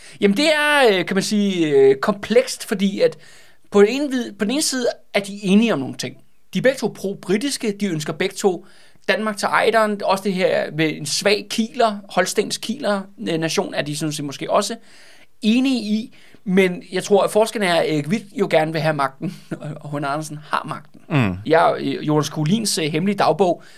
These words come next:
Speaker 1: der omtaler E-, Erik Hvidt jo også H N Andersen som jødernes mand.
Speaker 2: Okay, fordi at på grund af
Speaker 1: Så de er selvfølgelig også,
Speaker 2: Landmandsbanken.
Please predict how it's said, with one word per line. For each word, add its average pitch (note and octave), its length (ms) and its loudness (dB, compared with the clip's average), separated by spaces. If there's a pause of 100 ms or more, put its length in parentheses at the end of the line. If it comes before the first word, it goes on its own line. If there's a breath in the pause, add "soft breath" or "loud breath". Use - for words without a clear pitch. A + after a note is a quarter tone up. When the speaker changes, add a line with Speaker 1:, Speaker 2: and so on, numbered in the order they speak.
(120)
Speaker 1:
der F3+ 80 4
omtaler E3+ 500 2
E-, E3+ 160 -2 (200)
Erik D3 160 -2
Hvidt F#3 220 -4
jo D#3+ 180 0
også D3+ 380 -2
H D3 60 -2
N C#3 40 -8
Andersen D3+ 300 -8
som D#3 220 -4
jødernes F3 480 2
mand. A2 140 -10 (540)
Speaker 2:
Okay, A#2 260 2
fordi A#2 200 2
at G#2+ 160 2
på A2 80 -12
grund A2 180 2
af G2+ 60 6
Speaker 1:
Så G2+ 60 6
de F#3 60 6
er G3 40 6
selvfølgelig F3+ 260 6
også, - 120 0
Speaker 2:
Landmandsbanken. G2+ 320 -2